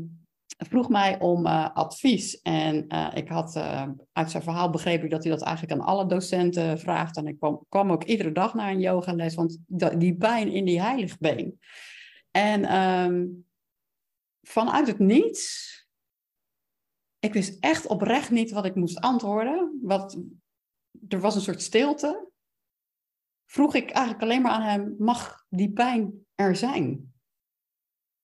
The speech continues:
En toen viel het ook echt helemaal stil.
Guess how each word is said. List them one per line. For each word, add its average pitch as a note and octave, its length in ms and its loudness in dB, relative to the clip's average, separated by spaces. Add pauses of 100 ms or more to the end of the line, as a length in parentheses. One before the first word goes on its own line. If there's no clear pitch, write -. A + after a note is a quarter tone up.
(1200)
En A#3+ 120 2
toen C4+ 120 4
viel C4+ 180 2
het A3 120 0
ook G3+ 100 -2
echt - 140 -4
helemaal G#3+ 260 2
stil. - 640 -4